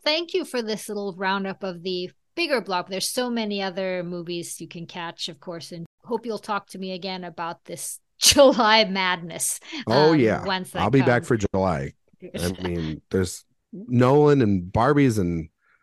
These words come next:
Speaker 2: oh, no, oh my God, I'm, I'm ready for it. I'm s-,
Speaker 1: <laughs> We're ready.
Speaker 2: this is, this all, and, and Tom Cruise jumping off of cliffs. Oh my God, it's everything I want.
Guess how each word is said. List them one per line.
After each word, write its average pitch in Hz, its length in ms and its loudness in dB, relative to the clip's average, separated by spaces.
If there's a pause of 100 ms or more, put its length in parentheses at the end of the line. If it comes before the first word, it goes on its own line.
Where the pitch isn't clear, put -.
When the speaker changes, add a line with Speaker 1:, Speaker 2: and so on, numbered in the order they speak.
(320)
Speaker 2:
oh, 104 140 0
no, 95 160 0
oh 127 200 4
my 87 140 -2
God, 107 340 2
I'm, 95 160 -2
I'm 117 240 6
ready 139 220 8
for 87 260 -2
it. - 40 0
I'm - 80 -4
s-, - 280 -2
Speaker 1:
<laughs> - 0 -
We're 220 280 2
ready. 233 300 0
Speaker 2:
this 147 260 0
is, 151 200 -2
this 180 360 -2
all, 196 200 10
and, 165 260 6
and 143 340 4
Tom 185 300 6
Cruise 175 360 8
jumping 170 380 4
off 170 180 4
of 139 120 2
cliffs. 170 460 2
Oh 196 160 6
my 170 180 2
God, 151 340 4
it's 120 160 0
everything 180 340 4
I 143 120 6
want. 131 400 4